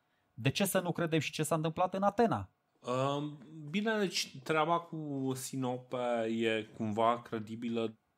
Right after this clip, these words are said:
Speaker 2: cel mai mult datorită faptului că avem, uh, monede vandalizate exact în stilul în care se, se vorbește în, uh,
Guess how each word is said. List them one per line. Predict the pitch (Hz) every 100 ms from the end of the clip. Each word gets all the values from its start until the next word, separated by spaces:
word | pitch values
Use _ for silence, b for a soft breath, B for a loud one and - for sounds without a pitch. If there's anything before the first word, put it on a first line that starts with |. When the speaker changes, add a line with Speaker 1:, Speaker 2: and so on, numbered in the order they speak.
| -
Speaker 2:
cel | - 123 135
mai | 143 131
mult | 117 110 110 110 104 -
datorită | 107 104 107 101 -
faptului | 101 107 101 104 98 101
că | - 101 98 98 98
avem, | 95 90 101 98 98 95 95
uh, | 92 90 87 85 90 - - -
monede | 95 101 101 101 98 90 -
vandalizate | 101 110 113 107 101 98 98 107 101
exact | 98 90 92 117 -
în | 107 101
stilul | - 101 95 92
în | 92
care | - 90 90 87 87 87 b b b b b b _ -
se, | - - - 104 95 95
se | 95 -
vorbește | 95 95 90 95 - 98
în, | 92 92 90 90
uh, | 87 85 85 82 82